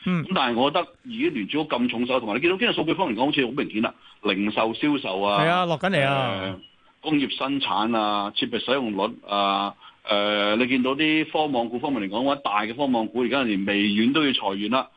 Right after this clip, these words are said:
Speaker 2: 雖然唔係話好大幅度，以微軟大公司嚟，一萬人都係幾 percent 啫。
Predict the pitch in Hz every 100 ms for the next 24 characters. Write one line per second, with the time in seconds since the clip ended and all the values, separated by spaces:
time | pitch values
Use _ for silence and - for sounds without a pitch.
0 | - - 180 151 107 110 113 - 123 -
1 | 139 160 175 117 143 131 131 95 123 120
2 | 127 143 120 127 127 104 101 87 110 120
3 | 113 104 113 117 120 120